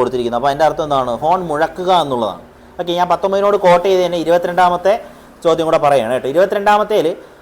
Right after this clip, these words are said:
അതേ സാധനം തന്നെയാണ്, നിറത്തിൽ വ്യത്യാസമുണ്ട്. ചുവന്ന കളറിലാണ്, അതിലൊരു ക്രോസ് വെട്ട് കൂടെ വന്നിട്ടുണ്ട്. അതിൻ്റെ അർത്ഥം എന്താണ്? ഹോൺ നിരോധിച്ചിരിക്കുന്നു. ഓക്കെ, പത്തൊമ്പതാമത്തത് ഹോൺ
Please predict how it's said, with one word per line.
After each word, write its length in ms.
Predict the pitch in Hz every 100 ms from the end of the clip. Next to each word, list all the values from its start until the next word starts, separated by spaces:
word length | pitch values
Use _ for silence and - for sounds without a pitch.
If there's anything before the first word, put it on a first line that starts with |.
| -
അതേ 140 | 143 214 208
സാധനം 260 | 190 214 214
തന്നെയാണ്, 300 | 185 165 165 151
നിറത്തിൽ 240 | 156 220 208
വ്യത്യാസമുണ്ട്. 640 | 175 175 175 165 139 196 415 - - - -
ചുവന്ന 320 | 165 196 240 208
കളറിലാണ്, 480 | 185 190 185 160 220
അതിലൊരു 260 | 143 151 160 -
ക്രോസ് 320 | 165 202 - 135
വെട്ട് 200 | 143 143 196
കൂടെ 140 | 180
വന്നിട്ടുണ്ട്. 300 | 156 139 131 135
അതിൻ്റെ 160 | 160
അർത്ഥം 160 | 160 185
എന്താണ്? 220 | 165 143 127
ഹോൺ 160 | 147 208 160
നിരോധിച്ചിരിക്കുന്നു. 680 | 135 143 143 143 139 131 127 104 - -
ഓക്കെ, 120 | - 127
പത്തൊമ്പതാമത്തത് 600 | 127 160 165 170 165 180 160
ഹോൺ 160 | 139